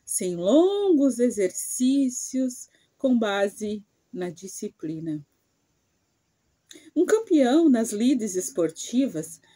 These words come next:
não conseguiria destacar-se simplesmente sonhando com vitórias.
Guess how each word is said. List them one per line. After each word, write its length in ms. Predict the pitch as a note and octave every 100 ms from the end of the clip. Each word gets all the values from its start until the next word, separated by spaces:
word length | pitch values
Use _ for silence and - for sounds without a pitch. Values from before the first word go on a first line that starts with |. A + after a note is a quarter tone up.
| _ _
não 460 | E3+ D#3+ F3+ A#3+ C#4+
conseguiria 1040 | G3 G#3 - C4+ C#4+ A3 G#3 A#3 C4 G#3+
destacar-se 1080 | F3+ G#3+ - F3 - - F#3 A3 A3+ - G3+
simplesmente 1400 | - - - A4 A4+ C#4+ C4+ A#3+ B3 E4+ E4 - - F#3 - - _
sonhando 1200 | - - F#4 F#4 F4+ F#4+ F#4+ F4 D#4 A#3+ F3+ D#3+ D#3+ _ _ _
com 200 | G3+ G#3
vitórias. 1160 | G3 G#3 - D#3 C3+ C3+ C3 C3 - - -